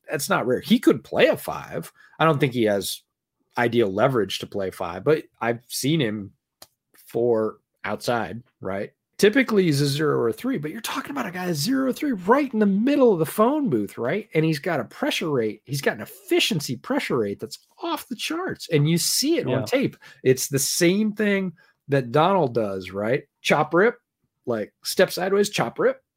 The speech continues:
Speaker 1: and he's through the gap.
Speaker 2: Yeah.
Speaker 1: And then he's like, "Blah, I'm here." And he's fast enough to use that to leverage a pressure. So for a guy that has that range of skills and can still stand in the gap,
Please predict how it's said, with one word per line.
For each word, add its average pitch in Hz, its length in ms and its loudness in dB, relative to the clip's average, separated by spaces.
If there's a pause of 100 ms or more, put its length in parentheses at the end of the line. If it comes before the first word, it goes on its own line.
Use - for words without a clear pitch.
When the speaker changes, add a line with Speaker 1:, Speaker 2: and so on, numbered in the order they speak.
(180)
Speaker 1:
and 131 120 2
he's 117 160 -4
through 165 200 -2
the 175 40 -6
gap. 233 140 2 (380)
Speaker 2:
Yeah. 151 40 2
Speaker 1:
And 135 80 2
then 143 80 4
he's 139 140 0
like, 123 260 4
"Blah, 359 440 4 (120)
I'm 147 180 2
here." 208 340 2
And 107 100 -10
he's 117 140 -6
fast 139 420 -6
enough 143 380 -2 (480)
to 135 120 -2
use 127 380 2
that 117 360 0 (260)
to 131 100 -2
leverage 110 360 -2
a 95 40 -14
pressure. - 400 -4 (380)
So 120 500 4 (400)
for 139 160 2
a 131 80 0
guy 185 240 2
that 254 160 -4
has 160 220 0
that 147 260 -2
range 151 360 -2
of 117 80 -8
skills 175 340 -2
and 135 120 0
can 127 160 -2
still 196 300 0
stand 160 400 2
in 151 80 0
the 131 80 -4
gap, 135 400 -2